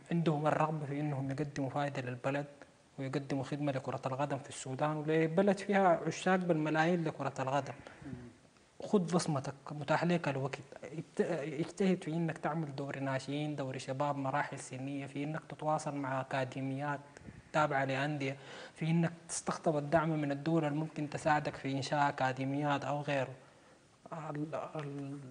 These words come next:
Speaker 1: إمكاناتهم في الحاجة دي هي اللي بتوضح إنه مستقبلنا حيكون كيف. ممكن كمان يكونوا نفس الاتحاد الفات، ونقعد بعد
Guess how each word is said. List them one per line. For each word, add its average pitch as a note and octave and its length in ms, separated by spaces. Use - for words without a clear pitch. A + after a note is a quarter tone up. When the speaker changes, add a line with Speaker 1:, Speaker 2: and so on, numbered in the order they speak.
Speaker 1:
إمكاناتهم E3 640
في - 120
الحاجة E3 380
دي D#3 120
هي E3+ 80
اللي D#3 140
بتوضح D#3+ 460
إنه D#3+ 160
مستقبلنا D3 600
حيكون C#3 440
كيف. C3 220
ممكن F3 320
كمان E3+ 340
يكونوا G3 680
نفس G3+ 280
الاتحاد E3 520
الفات، G#3+ 440
ونقعد G3 380
بعد C#3 140